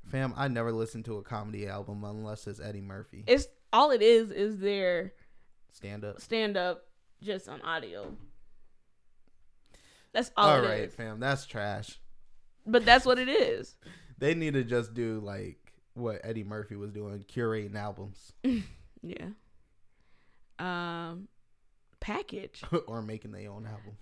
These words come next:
Speaker 2: Dude, there's Grammys. Bro, cats, y'all should really look at the Grammys list and see, like, all the stuff that there's actually Grammys for, not just the stuff they put on television. There's a lot of stuff. There's a lot of ways you can get your Grammys.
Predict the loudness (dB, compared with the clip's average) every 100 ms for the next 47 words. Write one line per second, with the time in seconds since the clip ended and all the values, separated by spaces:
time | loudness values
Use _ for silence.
0 | -2 0 2 0 0 0 0 -2 -8 -16
1 | -20 -20 _ _ -20 -20 -20 -16 6 6
2 | 8 6 4 2 8 12 12 10 2 2
3 | 4 6 6 2 -2 0 0 0 4 6
4 | 6 4 0 2 0 0 0 4 8 8
5 | 6 0 0 0 4 4 2 0 -2 -2
6 | 0 0 0 -2 -2 -2 -2 -4 -6 -8
7 | -4 -2 -2 -4 -8 -4 -4 -2 -4 -2
8 | -4 -4 -2 0 0 0 -2 -8 _ -20
9 | -20 -20 -14 2 4 6 6 6 6 2
10 | 4 4 4 2 4 4 4 4 2 0
11 | 0 2 2 2 2 2 0 -4